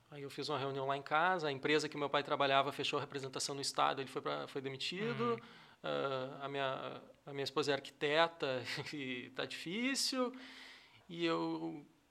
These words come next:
Speaker 1: eu reuni eles e disse, "Vamos fazer o picles?" E eles falaram, "Vamos, vamos fazer." E aí eu tive a oportunidade de pegar uma licença não remunerada da minha empresa. Eu fiquei
Speaker 2: Uhum.
Speaker 1: seis meses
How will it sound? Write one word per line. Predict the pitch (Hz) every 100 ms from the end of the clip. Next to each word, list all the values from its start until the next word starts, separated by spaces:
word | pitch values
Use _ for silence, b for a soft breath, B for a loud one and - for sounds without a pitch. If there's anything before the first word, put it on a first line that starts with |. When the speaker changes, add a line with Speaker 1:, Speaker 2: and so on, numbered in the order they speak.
| _ _
Speaker 1:
eu | 170 151 147 170
reuni | 156 160 160
eles | 170 151 160 170 156
e | 151
disse, | - - 170 151 131 - - _
"Vamos | - 139 165
fazer | 156 143
o |
picles?" | 147 147 - 120 - - _ _ _ _ _ _ _ _ _ _ -
E |
eles | 139 135
falaram, | 156 160
"Vamos, | 185 - - _ _ _
vamos | 143 147
fazer." | 196 196 185 b b b b b
E | 160
aí | 147 151 160 185 175
eu | 156
tive | - 165
a |
oportunidade | 165 160 165 156 151
de | -
pegar | 160
uma | 160
licença | 160 - 156 165
não | 156
remunerada | 165 180 180 170 160 160 139
da | 127
minha | 123
empresa. | 117 127 131 - - _ _
Eu | 135
fiquei | 123 139
Speaker 2:
Uhum. | 127
Speaker 1:
seis | 123 156 160 165
meses | 156 143 160 175 196 -